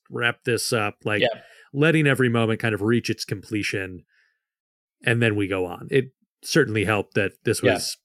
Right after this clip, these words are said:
Speaker 1: ultimately a meaningless baseball game between two teams that were
Speaker 2: Right.
Speaker 1: finishing their season on that day. But, um, that they allowed all of that time, beautiful stuff, uh, there.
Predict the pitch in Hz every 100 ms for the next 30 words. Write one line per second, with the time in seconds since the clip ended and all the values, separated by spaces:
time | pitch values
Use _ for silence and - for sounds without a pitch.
0 | _ _ - 143 143 - 127 110 110 101
1 | 104 101 92 92 107 98 - 95 95 92
2 | 90 - 98 - 92 - 95 87 98 -
3 | 95 92 117 90 - - 139 104 113 98
4 | 92 - 92 95 92 90 87 98 90 85
5 | 120 101 - _ - - - _ _ 131
6 | 110 104 95 87 85 _ 151 - _ -
7 | 135 127 120 107 110 107 101 98 95 98
8 | - 104 95 90 90 82 _ _ _ _
9 | _ - 110 101 98 - 95 90 - -
10 | 285 107 90 87 139 _ - - 95 92
11 | -